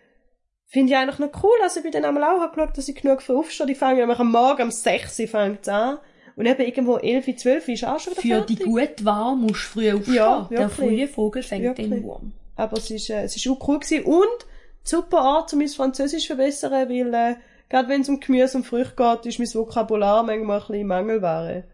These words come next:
Speaker 1: Und dann habe ich mir ganz viel Gemüse gekauft, damit ich Gemüse übe und damit ich dann auch gezwungen gewesen bin, um ganz viel Gemüse zu kochen.
Speaker 2: Dann hast du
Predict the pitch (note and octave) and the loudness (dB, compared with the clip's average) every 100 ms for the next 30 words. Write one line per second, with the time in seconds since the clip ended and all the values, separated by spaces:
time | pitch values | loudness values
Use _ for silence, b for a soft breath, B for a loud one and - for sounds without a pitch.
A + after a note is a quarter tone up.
0 | B B B B B - G#3+ - G#3+ A3 | B B B B B -8 -8 -4 -2 0
1 | G#3 G#3+ G#3 A3+ B3+ B3+ B3+ B3+ F4+ - | 0 0 2 2 0 -4 2 2 2 0
2 | E4+ F#4+ - A#3+ A3+ A3+ A3+ A3+ A3 B3 | 2 2 0 -2 -2 -4 -4 -4 -2 2
3 | B3+ D4+ D4+ D#4+ F4 E4 B3+ B3+ A3 A3+ | 2 2 2 2 4 2 2 0 -2 -2
4 | A3+ G#3+ G#3+ A3 A3 G#3+ A#3 A#3+ A#3+ - | -4 -4 0 2 0 0 -2 0 -2 -4
5 | G#3+ A3 G#3 F#3+ G3+ - G#3+ B3 A#3+ - | -4 -4 -4 -2 -2 -2 -4 0 0 -2
6 | - - - - - D4 - G3+ B - | -2 -2 -2 -8 -10 -10 -10 -16 B -4
7 | A#3 A3+ G#3 | -2 0 -2